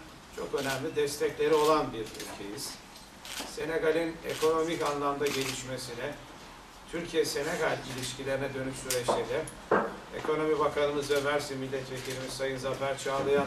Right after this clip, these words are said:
da Ocak ayının başında gerçekleştirilen iki bin on üç yılındaki bir buluşmayla Sayın Başbakanımızla birlikte Türkiye'den çok ciddi bir iş adamlarının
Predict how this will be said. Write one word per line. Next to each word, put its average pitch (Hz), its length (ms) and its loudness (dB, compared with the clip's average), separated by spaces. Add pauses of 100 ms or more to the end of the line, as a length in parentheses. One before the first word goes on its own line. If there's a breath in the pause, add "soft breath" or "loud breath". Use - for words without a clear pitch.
da 127 120 0 (720)
Ocak 151 340 2
ayının 139 340 2
başında 135 380 0
gerçekleştirilen 135 1000 -2
iki 131 240 -6
bin 139 120 0
on 139 80 2
üç 127 200 -4
yılındaki 120 420 -4 (140)
bir 127 60 -2 (720)
buluşmayla 135 680 0 (140)
Sayın 131 220 -2
Başbakanımızla 123 760 -2 (100)
birlikte - 460 -4 (600)
Türkiye'den 147 500 2
çok - 260 2
ciddi 139 240 -6
bir 143 120 0
iş 143 160 -4
adamlarının 135 480 2